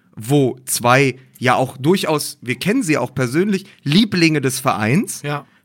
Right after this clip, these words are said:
Speaker 1: plötzlich Dinge erzählen wie Spaghettifresser und Ithaka und dann gibt's noch eine kleine Hitler-Parodie.
Speaker 2: Klang so ein bisschen
Speaker 1: Und
Speaker 2: wie eine
Speaker 1: es
Speaker 2: T-K-K-G-Folge aus den achtzigern.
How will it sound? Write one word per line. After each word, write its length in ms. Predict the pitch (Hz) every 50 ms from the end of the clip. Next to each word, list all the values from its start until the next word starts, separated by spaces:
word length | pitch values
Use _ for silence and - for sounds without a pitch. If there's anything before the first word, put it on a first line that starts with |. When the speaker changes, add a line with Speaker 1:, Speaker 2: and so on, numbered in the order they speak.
| _
Speaker 1:
plötzlich 480 | - 131 151 160 - - 208 - - 127
Dinge 240 | 120 160 180 226 254
erzählen 560 | - - 147 - - - 190 185 190 190 175
wie 220 | 151 170 175 170 175 _ _ _ _ - - - - - 160 156 139 117
Spaghettifresser 960 | 139 147 - - 233 240 - - - - 208 214 214 - 233 220 226 233 226 - _ _ _ _ _ _ _ _ _ _ _ _
und 340 | 170 170 160 - - -
Ithaka 720 | 220 226 - - 226 247 240 247 - 233 233 262 277 269 - _ _ _ _ _
und 100 | - 143
dann 120 | 147 143
gibt's 280 | 135 151 139 - - -
noch 80 | 151 131
eine 140 | 127 123
kleine 320 | 127 127 123 113 113 117 123
Hitler-Parodie. 880 | 143 226 - - 285 202 - - 180 185 175 175 185 160 160 185 202
Speaker 2:
Klang 180 | 196 196 147 156
so 80 | 151 160
ein 40 | 156
bisschen 220 | 185 185 - 175
Speaker 1:
Und 40 | 170
Speaker 2:
wie 40 | 180
eine 80 | 180 165
Speaker 1:
es 60 | -
Speaker 2:
T-K-K-G-Folge 1000 | - 196 190 - 180 160 - 160 143 123 160 233 226 - - 151 143 135 143 131
aus 140 | - 117
den 120 | - 147 143
achtzigern. 540 | - - 127 - - 160 131 127 117 123